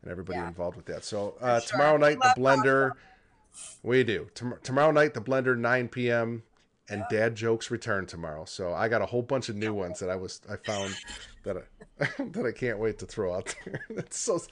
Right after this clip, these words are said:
Speaker 1: it's so dumb. I don't know why I look forward to that, but it's like,
Speaker 2: It's
Speaker 1: whatever.
Speaker 2: great. It's great. I highly encourage
Speaker 1: Oh,
Speaker 2: everyone to go
Speaker 1: crap.
Speaker 2: check out The Blender, especially for the dad jokes. Like, I gotta say.
Speaker 1: Yeah.
Speaker 2: So.
Speaker 1: Okay, Megan, I don't even know. So Rev X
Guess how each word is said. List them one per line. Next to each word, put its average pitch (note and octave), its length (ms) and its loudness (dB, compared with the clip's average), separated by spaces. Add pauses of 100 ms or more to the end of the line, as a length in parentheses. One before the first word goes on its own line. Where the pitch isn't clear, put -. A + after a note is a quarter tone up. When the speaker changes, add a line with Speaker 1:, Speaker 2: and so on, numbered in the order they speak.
(220)
Speaker 1:
it's A#3 160 4
so A3 220 6
dumb. C#3+ 380 4
I B2+ 80 2
don't D3+ 120 2
know B2+ 100 4
why G#2+ 260 4
I - 20 -2
look G2+ 220 -6
forward G2+ 340 -6
to A2+ 140 -6
that, A2 260 -2
but F2+ 240 -6 (160)
it's - 340 -8
like, G2+ 200 -8 (160)
Speaker 2:
It's - 220 -2
Speaker 1:
whatever. F#3+ 260 -6 (320)
Speaker 2:
great. - 80 -6 (120)
It's A3+ 240 -4
great. F#3+ 540 -8
I C4+ 140 0
highly C#4+ 420 2
encourage A3 420 -2
Speaker 1:
Oh, G#3 40 2
Speaker 2:
everyone G3+ 220 0
to G3+ 80 -10
go - 40 -14
Speaker 1:
crap. G3 200 -2
Speaker 2:
check - 180 -16 (120)
out G#3 120 -8
The F3+ 60 -20
Blender, F3+ 460 -6
especially G#3+ 640 -2
for F#3+ 160 -14
the E3+ 140 -16
dad D#3+ 320 -10
jokes. - 420 -8
Like, - 200 -10 (140)
I - 60 -20
gotta - 220 -16
say. A2 120 -6
Speaker 1:
Yeah. F2 180 0 (760)
Speaker 2:
So. - 160 -4
Speaker 1:
Okay, B2 300 2
Megan, C3 400 4
I C3 180 6
don't D3+ 160 8
even C#3 220 6
know. B2 240 4
So A#2+ 320 2
Rev B2+ 340 6
X - 600 0